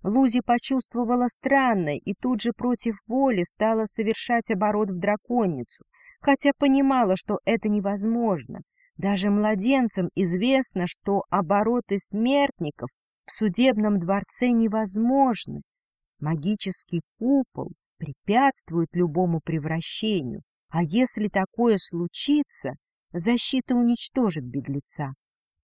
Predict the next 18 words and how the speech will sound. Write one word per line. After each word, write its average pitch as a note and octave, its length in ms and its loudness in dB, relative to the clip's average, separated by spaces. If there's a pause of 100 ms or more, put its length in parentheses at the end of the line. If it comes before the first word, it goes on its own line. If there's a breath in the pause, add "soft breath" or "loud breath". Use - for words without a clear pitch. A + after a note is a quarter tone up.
(180)
Девушка F#3 480 0
вновь G3 260 0 (320)
громко F#3 420 2
закричала, G3+ 680 2
не F3 180 0
в - 60 -10
силах A3 340 -2
терпеть G#3 520 -2
разрывающую G3 840 0
боль F#3+ 300 0
во E3 140 0
всем F#3 320 -2
теле, F#3+ 460 -4 (380)
и F3+ 60 2
стала A#3+ 400 4
вести G#3+ 320 -2
себя A3 320 0
неадекватно, G#3+ 880 0